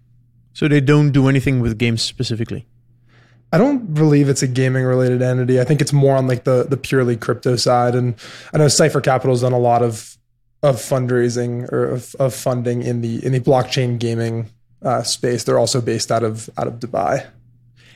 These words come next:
Speaker 1: And who are the people who started this company? Because you don't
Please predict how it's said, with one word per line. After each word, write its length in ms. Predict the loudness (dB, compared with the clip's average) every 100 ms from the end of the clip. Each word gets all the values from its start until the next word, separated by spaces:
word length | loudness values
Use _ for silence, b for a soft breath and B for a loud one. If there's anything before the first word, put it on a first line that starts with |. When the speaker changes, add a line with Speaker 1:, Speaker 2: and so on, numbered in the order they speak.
| b
Speaker 1:
And 120 | 2 4
who 160 | 4
are 60 | 4
the 80 | 4
people 360 | 0 4 4 4
who 460 | 4 6 4 2 -2
started 280 | 0 0 0
this 100 | -2
company? 300 | -2 0 -2
Because 520 | 0 2 2 0 -4 -2
you 240 | 2 4
don't 560 | 4 4 4 2 -2